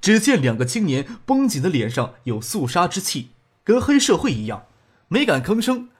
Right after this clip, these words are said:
掉头就往回走。找了一圈儿没找到邢文丽，心里奇怪，他也没有跟邢爱国他们一块儿出去呀。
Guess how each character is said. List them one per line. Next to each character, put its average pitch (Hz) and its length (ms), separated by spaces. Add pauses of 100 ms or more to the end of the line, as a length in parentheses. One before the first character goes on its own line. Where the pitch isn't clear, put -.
(120)
掉 143 160
头 139 120
就 175 140
往 107 160
回 147 160
走。 - 300 (460)
找 175 200
了 196 80
一 214 140
圈 190 180
儿 208 200 (100)
没 226 160
找 165 140
到 156 80
邢 240 180
文 277 120
丽， 202 220 (220)
心 - 340
里 135 120
奇 127 200
怪， 127 360 (440)
他 294 200
也 240 120
没 170 180
有 196 120
跟 233 160
邢 233 220
爱 196 40
国 165 140
他 247 100
们 240 140
一 269 60
块 233 160
儿 - 20
出 285 260
去 135 220
呀。 95 180